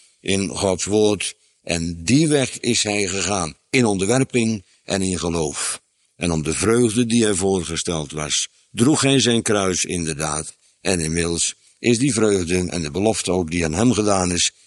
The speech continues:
ingelost. Namelijk, hij is verheerlijkt, gezeten, uitermate verhoogd aan de rechterhand Gods. En dat is het voorbeeld wat wij voor ons hebben.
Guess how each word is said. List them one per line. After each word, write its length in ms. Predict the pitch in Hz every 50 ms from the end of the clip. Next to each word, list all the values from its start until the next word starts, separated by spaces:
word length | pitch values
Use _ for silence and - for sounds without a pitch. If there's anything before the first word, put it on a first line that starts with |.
| _ _
ingelost. 680 | - 120 117 110 87 92 92 90 90 85 - - - -
Namelijk, 520 | - 113 113 110 98 90 87 85 87 80 - _ _ _ _ -
hij 180 | - 98 92
is 120 | 87 82 -
verheerlijkt, 640 | - 76 73 101 107 107 98 101 98 - - - _ _ _
gezeten, 640 | - - - 76 - 101 101 101 90 82 92 90 - _ _ _ -
uitermate 600 | 135 151 165 135 156 139 135 123 117 90 104 87
verhoogd 420 | 92 87 90 95 92 - - - _ _ _ _
aan 180 | - - 78 80
de 100 | 73 76
rechterhand 520 | 76 78 - - - 76 71 73 76 76
Gods. 420 | - - 76 64 - - - - - _ _ _ _ -
En 180 | - 71 67
dat 200 | 71 98 120 123
is 100 | 139 127
het 140 | 123 127 110
voorbeeld 520 | - - 120 117 117 104 107 107 101 92
wat 200 | 87 92 90 85
wij 220 | 80 90 87 85 82
voor 260 | 80 82 85 80 76
ons 180 | 73 71 69 -
hebben. 300 | 80 78 71 73 71